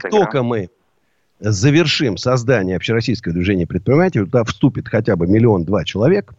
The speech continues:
Speaker 2: уже вступило
Speaker 1: Мгм.
Speaker 2: шестьдесят пять тысяч. Когда вступит,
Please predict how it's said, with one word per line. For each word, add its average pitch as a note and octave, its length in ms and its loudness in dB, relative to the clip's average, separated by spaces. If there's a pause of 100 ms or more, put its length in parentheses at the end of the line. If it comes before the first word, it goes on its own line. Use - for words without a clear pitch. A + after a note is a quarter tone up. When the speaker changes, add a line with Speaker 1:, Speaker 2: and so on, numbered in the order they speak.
(160)
Speaker 2:
уже F#2 260 0
вступило D#3+ 460 0
Speaker 1:
Мгм. C3+ 60 0
Speaker 2:
шестьдесят A#2 380 -4
пять F#2+ 200 -4
тысяч. - 240 -18 (920)
Когда A#2+ 220 2
вступит, - 420 -2